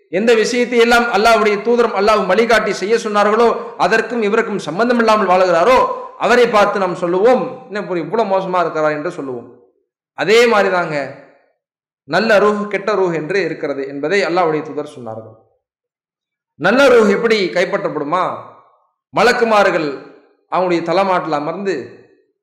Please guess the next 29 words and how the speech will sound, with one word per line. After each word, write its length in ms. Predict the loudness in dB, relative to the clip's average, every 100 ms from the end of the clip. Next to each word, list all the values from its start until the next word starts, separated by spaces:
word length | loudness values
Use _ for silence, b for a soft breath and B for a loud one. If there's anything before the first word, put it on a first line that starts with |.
| 0
"ஐயத்துஹன் 720 | 2 2 0 -2 -2 -8 -8
நஃப்சு 360 | -4 -4 -4 -2
தய்யிபா, 540 | -2 0 0 2 0 -2 -10 -20 _ _ _
தூய்மையான 600 | 0 2 4 4 4 4
ஆத்மாவே, 680 | 2 2 0 0 -2 -2 -2 -6 -12 -20 _ _ _ _ -2
அல்லாஹ்வுடைய 520 | 4 4 4 2 0
மன்னிப்பின் 440 | 0 0 0 -2 -2
பக்கமும் 460 | -2 -2 -2 -2
அவனுடைய 320 | -2 0 0 0
பொருத்தத்தின் 500 | 2 0 0 -4 -2
பக்கமும் 520 | -4 -4 -4 -4 -2
வெளியில 320 | 0 2 2 4
வா" 160 | 2
என்று 220 | 2 -4
சொல்லி 320 | -6 -6 -4 -2
அழைக்கப்படுமாம். 720 | -2 -2 -4 -6 -6 -8 -12 -18 _ _ _ _ _ _ _ _
அந்த 260 | -4 2
ஆத்மா 720 | 2 2 0 -2 -2 -2 -8 -18 -6
வெளியில 280 | 0 2 2
வருமா? 220 | 2 0
எப்படி 220 | -2 -2
தெரியுமா? 460 | 0 -2 -2 -4 -4
நல்ல 240 | -6 0 2
ரூஹா 280 | 2 2 0
இருந்தா, 520 | -2 -4 -6 -10 -8
நல்ல 180 | -2 0
சாலியான 580 | 2 2 2 2 2 0
ரூஹா 260 | 0 0 -2
இருந்தா 560 | -2 -2 -4 -8 -20